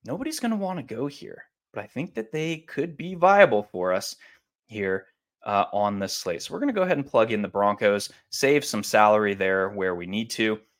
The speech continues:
or when we know that we're gonna need to save some salary at tight end. So let's look, see if we got any potential options here. And I think right immediately where our eyes should be going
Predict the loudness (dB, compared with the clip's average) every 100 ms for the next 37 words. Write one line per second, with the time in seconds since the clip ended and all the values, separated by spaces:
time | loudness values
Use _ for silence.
0 | _ _ -14 -10 -6 -4 2 2 2 -2
1 | -2 -2 -2 -4 -6 -6 -6 -8 -6 -2
2 | 0 0 -2 -4 -4 -6 -8 -10 -4 2
3 | 4 2 -2 _ _ _ -4 -4 -2 0
4 | 0 -2 -4 -4 -4 2 2 2 -4 -8
5 | -8 -8 -12 _ _ -12 -8 -10 -8 -6
6 | -6 -6 -8 -8 -10 -12 -2 2 4 4
7 | 0 -6 -6 -8 -10 -16 -10 2 4 4
8 | -2 _ -8 -2 0 0 -2 -4 -4 0
9 | 2 0 0 0 0 -2 -6 -6 -10 -12
10 | -18 -4 -2 0 -2